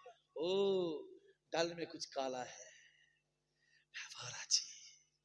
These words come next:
ওই হুজুর যদি আসে, ওই হুজুর যদি আসে, সব, আমার কথা বুঝতে পারছেন? হ্যাঁ, রাসূলুল্লাহকে দু বছর বন্দি করে দিল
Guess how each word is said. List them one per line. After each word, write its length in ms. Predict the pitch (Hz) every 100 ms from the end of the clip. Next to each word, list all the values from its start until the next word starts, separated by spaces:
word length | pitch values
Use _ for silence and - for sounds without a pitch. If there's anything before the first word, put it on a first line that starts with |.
| _ _ - - - -
ওই 180 | 160 226
হুজুর 320 | 151 185 190 147
যদি 280 | 165 160
আসে, 680 | 165 165 - - 170 151 - -
ওই 160 | 156 214
হুজুর 300 | 165 160 175
যদি 300 | 160 160 165
আসে, 520 | 147 139 - 160 147 120 - - - _ - - -
সব, 220 | - -
আমার 380 | - - 147 143
কথা 220 | 139 156
বুঝতে 200 | 143 185
পারছেন? 280 | 214 170 294 - - - - - - -
হ্যাঁ, 360 | 139 147 185 240 277 - - - _ _ _ _ _ 160
রাসূলুল্লাহকে 680 | 156 165 156 156 156 151 147 - - _ - -
দু 60 | 175
বছর 340 | 160 156 165
বন্দি 340 | 147 170 175 175
করে 280 | - 151 170
দিল 180 | 151